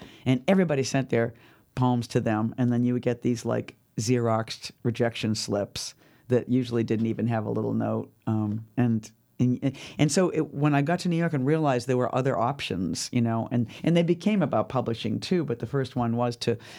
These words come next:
you know, to stand up at the mic, which was so cool because, again, I was, like, of the generation of the singer-songwriter, like Joni Mitchell, and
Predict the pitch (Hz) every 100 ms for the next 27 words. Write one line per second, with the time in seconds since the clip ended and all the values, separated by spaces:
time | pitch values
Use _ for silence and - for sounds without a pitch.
0 | - 120 110 131 - - 117 - 127 120
1 | 120 117 120 123 131 123 117 127 - 113
2 | - 165 170 147 143 - - - - -
3 | - 139 135 123 127 143 120 120 117 120
4 | 120 117 - 117 117 120 113 110 110 110
5 | 107 110 113 - - 117 113 - 104 107
6 | 110 101 104 107 90 110 104 107 110 110
7 | - - - 104